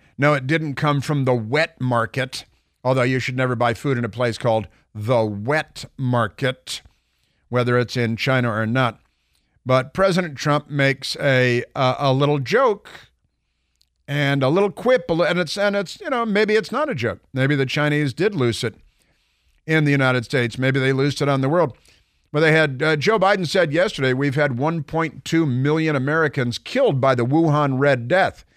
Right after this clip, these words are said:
which we know came from the Wuhan Institute of Virology, even though they lied to us for a year and a half or so about that.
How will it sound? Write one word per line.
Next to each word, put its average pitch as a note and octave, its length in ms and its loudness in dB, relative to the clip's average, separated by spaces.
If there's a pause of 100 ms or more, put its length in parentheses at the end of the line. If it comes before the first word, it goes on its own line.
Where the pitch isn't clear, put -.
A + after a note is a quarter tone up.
(240)
which D3 340 0
we C#3+ 200 2
know C#3+ 280 0
came D3 320 -2
from C#3 180 -4
the B2 100 0
Wuhan D#3 540 0
Institute D3+ 520 -2
of B2+ 100 -2
Virology, D3+ 400 2
even C#3+ 240 0
though C3 140 2
they B2 120 0
lied B2+ 320 0
to C3 140 -2
us A#2+ 100 -4
for B2 160 -4
a A#2 80 -2
year A#2+ 200 0
and A2+ 80 -4
a A2+ 40 -2
half A#2 240 -4
or A#2 160 -2
so A2+ 300 -4 (600)
about A#2+ 380 0
that. E3+ 300 2